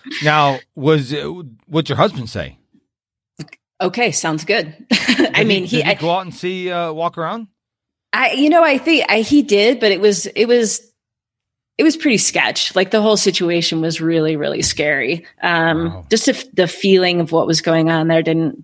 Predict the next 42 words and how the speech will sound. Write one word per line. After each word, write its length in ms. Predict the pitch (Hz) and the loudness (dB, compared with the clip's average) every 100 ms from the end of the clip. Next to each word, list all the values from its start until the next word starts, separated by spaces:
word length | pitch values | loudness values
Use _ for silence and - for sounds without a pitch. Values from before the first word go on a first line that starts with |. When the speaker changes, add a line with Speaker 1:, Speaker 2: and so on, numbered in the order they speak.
| _ | _
Speaker 2:
didn't 240 | 196 165 156 | -2 0 0
feel, 160 | - - | -2 0
that 120 | 208 | 0
was 160 | 208 | 0
one 100 | 196 170 | -2 0
of 40 | |
the 80 | 156 | 0
scariest 480 | - 156 139 131 - | 0 -4 -4 -6 -6
places 460 | - - - - - - _ | -8 -8 -8 -10 -12 -20 _
for 120 | 196 | -4
sure. 180 | - - - | -2 -2 0
And 160 | 226 | 2
then, 260 | 233 226 226 - - - - _ - | 4 2 -2 -10 -20 -20 -20 _ -2
I 60 | 220 | 2
mean, 420 | 226 233 220 208 - | 4 4 4 2 0
I 80 | |
went 200 | 240 247 - _ _ _ _ _ _ - | 0 -2 -6 _ _ _ _ _ _ -2
another 320 | 214 247 311 | 4 4 4
place, 480 | 311 180 165 170 - | 2 2 2 2 -2
which 160 | 180 190 | -2 -2
is 100 | 175 | -4
incredible, 920 | 170 - - - 208 208 196 196 190 | -4 -6 -10 -2 2 2 2 2 2
highly 400 | 185 220 226 220 | 0 0 2 2
recommended, 720 | 185 175 175 170 165 170 160 | 2 0 0 -2 0 -2 0
but 200 | 175 170 | -2 0
at 120 | - 175 | -2 -2
the 60 | 160 | -2
time 300 | 196 170 170 | -2 -2 -2
was 200 | 165 165 | -4 -2
really 160 | 170 | -2
scary, 420 | 165 - 170 170 | -2 -2 0 0
was 220 | 160 165 160 | -2 -4 0
Zanzibar, 760 | 160 175 202 202 202 247 - _ _ | 0 0 0 2 2 0 -6 _ _
which 160 | - 170 | -6 0
is 240 | 185 170 - - - _ | 2 0 -6 -18 -20 _
an 120 | 180 | -2
island 480 | - 165 180 180 185 | 0 2 2 2 2
off 200 | 170 160 | 0 0
of 80 | 170 | -2
Tanzania, 580 | 180 170 165 160 165 175 | 0 0 2 2 2 0
which 200 | 175 180 | 0 2
is 200 | 170 | 2